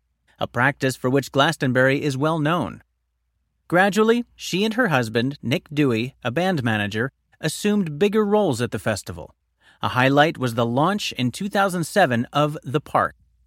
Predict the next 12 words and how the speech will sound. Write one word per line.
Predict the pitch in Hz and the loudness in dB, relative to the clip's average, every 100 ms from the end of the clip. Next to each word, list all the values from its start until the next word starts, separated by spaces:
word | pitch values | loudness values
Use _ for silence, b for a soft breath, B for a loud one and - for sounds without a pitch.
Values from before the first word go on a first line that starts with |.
| - | -6
an | 135 | -4
intimate | 175 196 202 196 | -2 -2 -2 -4
space | - - 196 160 151 | -6 -2 0 -2 -4
at | - | -2
Glastonbury | 156 165 143 117 107 107 131 | -2 -2 -2 0 0 -2 -4
known | 135 139 170 | -2 -2 -2
for | - | -4
surreal | 120 - 117 104 131 185 - | -4 -4 -4 -2 0 -2 0
art | 143 202 - - | 0 0 -6 -10
and | 113 | -8
spontaneous | - 123 113 107 185 156 101 | -6 -4 -4 -4 -4 -2 -4
performances. | - 110 - 180 131 98 - - | -6 -10 -4 -2 -2 -6 -12 -16